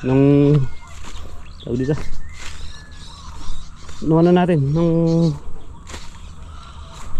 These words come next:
kalamansi. Ito pa yung tira natin talbusin, eh. Ayan.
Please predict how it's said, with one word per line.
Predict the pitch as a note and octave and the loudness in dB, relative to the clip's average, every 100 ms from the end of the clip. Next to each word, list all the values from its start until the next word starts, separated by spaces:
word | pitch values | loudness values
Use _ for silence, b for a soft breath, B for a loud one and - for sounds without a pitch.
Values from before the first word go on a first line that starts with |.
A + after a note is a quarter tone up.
| - - | 2 0
kalamansi. | D#3+ F3 G3 A3 - B B B B B B - - - - - - - - - - - - - E3+ | 2 6 6 4 0 B B B B B B -16 -14 -12 -12 -14 -16 -14 -12 -10 -10 -14 -16 -12 -8
Ito | D3 D3+ | -4 2
pa | |
yung | D#3 | 4
tira | E3 D3+ | 4 4
natin | D#3+ D3+ | 4 4
talbusin, | D#3 D3+ D3+ D3+ C#3 | 2 4 4 4 0
eh. | B2 - - - - - - - - - - - G#2+ | 0 -6 -14 -14 -10 -6 -4 -4 -8 -8 -10 -8 -6
Ayan. | G#2+ | -4